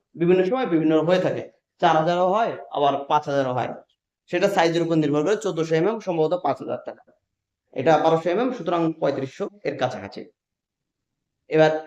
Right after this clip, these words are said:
অসুবিধাটা শুধুমাত্র ওই একবার যে ইনভেস্ট করতে হবে,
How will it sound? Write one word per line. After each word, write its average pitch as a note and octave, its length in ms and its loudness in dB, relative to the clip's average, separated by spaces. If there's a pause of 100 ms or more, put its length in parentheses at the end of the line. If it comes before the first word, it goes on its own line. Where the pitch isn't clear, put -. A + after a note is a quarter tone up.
(300)
অসুবিধাটা C4+ 480 2 (100)
শুধুমাত্র G#3+ 380 0 (160)
ওই G#3 80 6 (280)
একবার C#3 260 0 (360)
যে D3+ 80 6 (200)
ইনভেস্ট D#3+ 360 4
করতে G3 240 0
হবে, A#3 160 6